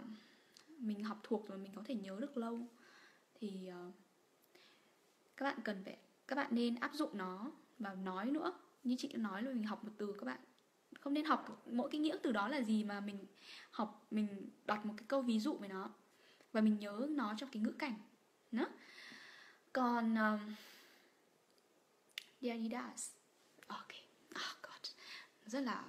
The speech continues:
oh. Cái này thì, ờ, ừ, rất là khó.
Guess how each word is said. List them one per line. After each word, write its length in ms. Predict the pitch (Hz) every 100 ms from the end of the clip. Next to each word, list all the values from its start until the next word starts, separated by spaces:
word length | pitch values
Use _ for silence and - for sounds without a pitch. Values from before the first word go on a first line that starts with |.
| - - 208
oh. 60 | - - - - - - - - - - -
Cái 120 | 208
này 260 | 214 240 208 -
thì, 260 | 196 185
ờ, 200 | 180 175 185 - - - _ _ _ _ _ 202
ừ, 60 | 185 180 185
rất 180 | 240 247
là 260 | 190 180 -
khó. 500 | - 180 185 220